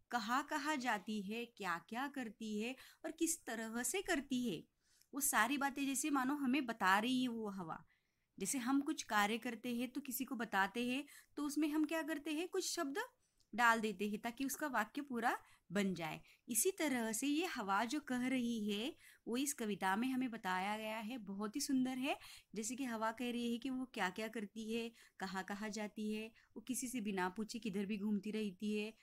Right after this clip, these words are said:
उसे किसी की चिंता नहीं होती है, किसी का डर नहीं होता है,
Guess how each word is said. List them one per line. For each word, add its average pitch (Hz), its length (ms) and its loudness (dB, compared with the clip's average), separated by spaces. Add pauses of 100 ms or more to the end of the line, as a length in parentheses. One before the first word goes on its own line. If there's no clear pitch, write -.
(280)
उसे 254 180 -2
किसी 247 440 2
की 285 160 2
चिंता 233 480 2
नहीं 254 240 4
होती 240 360 0
है, 240 140 2
किसी 233 280 -4
का 233 140 -2
डर 202 280 0
नहीं 233 260 0
होता 226 300 0
है, 226 340 -4